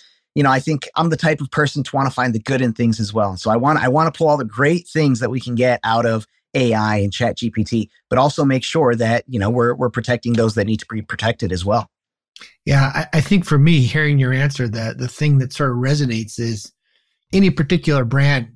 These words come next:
Speaker 2: may have a concern ab-, about that question that we just discussed. But I think the, the value proposition is kind of reminding yourself,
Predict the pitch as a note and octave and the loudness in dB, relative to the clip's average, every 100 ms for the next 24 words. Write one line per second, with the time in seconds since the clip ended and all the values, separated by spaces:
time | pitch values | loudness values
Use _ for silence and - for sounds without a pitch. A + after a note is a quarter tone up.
0 | - D#3+ C#3 C3 C3 C3+ B2+ - A2 C#3 | -8 -2 4 4 4 2 -2 -6 -6 -4
1 | C3 B2 G#2 _ - B2+ B2+ A2+ - _ | -2 -4 -8 _ -6 -2 -2 -4 -8 _
2 | _ - A#2 - _ - B2 - A#2+ A#2+ | _ -10 -8 -8 _ -6 -4 -2 -2 -2
3 | B2 B2 B2 - - - C3 B2+ - A#2 | -2 -2 -2 -6 -10 -4 -2 -2 -4 -2
4 | A#2+ A#2 - C#3 C#3 A#2 G#2+ - - - | -2 -2 2 2 2 -4 -4 -10 -20 -20
5 | _ - B2 C#3+ F3 C#3+ C#3 B2 B2+ A#2 | _ -4 0 4 4 2 0 -2 -2 0
6 | B2 - A#2 A#2+ A#2+ A#2 - _ _ _ | 0 0 -2 -2 -4 -6 -14 _ _ _
7 | - F3 F3+ D3 C#3 E3 E3+ C3+ B2+ C3+ | -2 2 4 4 4 6 4 2 0 -4
8 | A#2 | -4